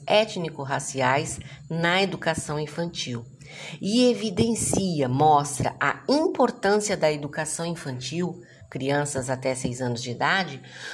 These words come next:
no combate político e pedagógico das discriminações.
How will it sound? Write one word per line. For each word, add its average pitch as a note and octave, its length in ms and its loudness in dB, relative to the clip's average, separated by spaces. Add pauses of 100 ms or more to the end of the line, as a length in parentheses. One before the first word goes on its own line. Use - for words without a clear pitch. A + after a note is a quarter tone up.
(120)
no B3 180 6
combate A#3 920 2
político A3+ 920 -2
e G#3 40 0
pedagógico D#3 1080 2 (380)
das F#3+ 340 2
discriminações. B3 1300 0